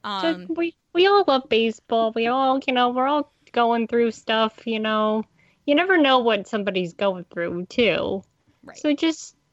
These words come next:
Speaker 1: there's no need to pile on or belittle somebody. Like, we're all dealing with stuff. We're all trying to get through this together. We're all, you know,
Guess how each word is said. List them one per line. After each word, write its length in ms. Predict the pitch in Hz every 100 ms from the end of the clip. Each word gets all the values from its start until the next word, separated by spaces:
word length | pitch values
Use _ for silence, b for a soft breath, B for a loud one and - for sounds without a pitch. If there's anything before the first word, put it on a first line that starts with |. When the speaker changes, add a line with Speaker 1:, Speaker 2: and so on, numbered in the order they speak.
| -
Speaker 1:
there's 300 | 285 269 -
no 140 | 285
need 580 | 277 240 240 226 196 185
to 140 | - 190
pile 460 | - 190 185 196
on 840 | 196 185 185 180 185 185 175 185 190
or 800 | - 190 180 175 175 175 175 170 -
belittle 640 | 202 196 202 202 190 185
somebody. 920 | 180 - 190 190 185 185 180 185 190 -
Like, 480 | 233 233 226 - - _ _ _ _
we're 140 | 320 320
all 260 | 330 294
dealing 320 | 277 262 254
with 120 | 254 247
stuff. 320 | - 247 247
We're 160 | 247
all 380 | 254 262 262 254 _ _ -
trying 240 | 247 233
to 60 | 233
get 200 | 226 -
through 160 | 233
this 180 | 220 233
together. 480 | - 196 196 196 196
We're 160 | 196 196
all, 340 | 220 220 220
you 240 | 214 196
know, 300 | 190 190 185